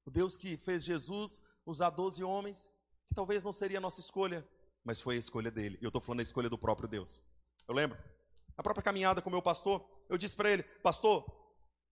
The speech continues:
eu sei que eu preciso de melhorar." Eu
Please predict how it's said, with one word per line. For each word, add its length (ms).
eu 80
sei 220
que 100
eu 60
preciso 280
de 80
melhorar." 540
Eu 120